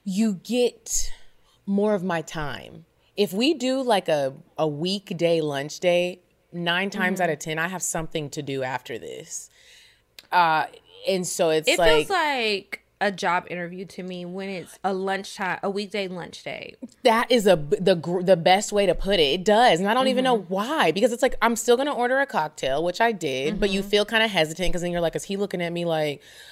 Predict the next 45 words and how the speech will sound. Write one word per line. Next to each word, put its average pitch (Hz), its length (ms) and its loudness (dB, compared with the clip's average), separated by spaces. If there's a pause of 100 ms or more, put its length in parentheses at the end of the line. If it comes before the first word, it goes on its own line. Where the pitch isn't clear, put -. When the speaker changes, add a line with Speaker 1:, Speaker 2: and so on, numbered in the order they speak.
Speaker 1:
it's - 360 -4
one 170 320 -2
thirty 165 320 0
and 147 120 -6
the 147 60 -6
bitch 156 200 -8
is 151 60 -8
about 143 240 -2
to 147 60 -6
order 139 520 -6 (720)
a 151 140 -4
gin 147 240 -4
Speaker 2:
And - 20 2
I 220 60 0
might 247 240 0
get 202 220 -4
Speaker 1:
cocktail?" - 200 -8
Speaker 2:
two. 165 340 -10 (220)
Speaker 1:
And 220 140 2
I, 226 100 0
and 180 200 -2
if 165 160 -4
I 196 100 0
do 214 180 -2
get 185 220 -4
two, 190 120 -8
like, 175 180 0
and 165 180 -4
then 185 160 -4
it's 180 120 -10
like, 180 220 0 (220)
yeah, 277 220 6
I 302 120 4
do. 302 120 2
I 277 100 4
feel 320 200 0
like 285 160 6
with 196 220 2
lunch 196 300 0
dates, 202 240 0
you 196 60 -4
just 175 240 -8
overthink 160 720 -2 (580)
Speaker 2:
Yeah. 190 280 -4
Speaker 1:
stuff. - 680 -4